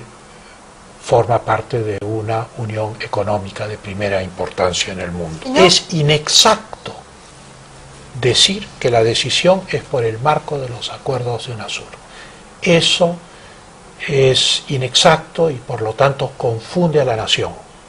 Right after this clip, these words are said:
Speaker 1: confunde a los peruanos, porque eso no lo ha acordado unasur, no hay tal cosa.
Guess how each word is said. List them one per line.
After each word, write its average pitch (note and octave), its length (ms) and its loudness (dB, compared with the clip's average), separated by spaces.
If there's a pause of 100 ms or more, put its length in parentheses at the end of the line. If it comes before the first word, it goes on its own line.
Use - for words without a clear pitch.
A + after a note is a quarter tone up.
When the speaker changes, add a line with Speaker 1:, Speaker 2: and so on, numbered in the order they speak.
(120)
Speaker 1:
confunde C#3+ 560 0
a B2 40 0
los A#2+ 160 -6
peruanos, G2 800 -8 (520)
porque B2 260 4
eso B2+ 260 2
no C#3 280 2
lo C3 180 2
ha B2+ 120 0
acordado A2+ 680 0
unasur, G2 520 -6 (420)
no C3+ 100 2
hay A2+ 80 2
tal F2+ 220 -6
cosa. - 380 -6